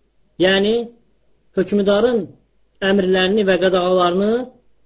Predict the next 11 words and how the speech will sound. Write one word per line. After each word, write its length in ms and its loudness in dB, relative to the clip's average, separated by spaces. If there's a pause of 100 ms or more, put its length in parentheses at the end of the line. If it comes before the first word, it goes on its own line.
(1400)
nəyi 240 2
sevib, 320 6
nəyi 240 2
sevmədiyini 640 2
öz 240 2
nəfsləri 400 -2
üçün 160 -4
öyrəndilər. 640 -4 (1300)
Və 120 -2
onlar 400 2
özləri 480 0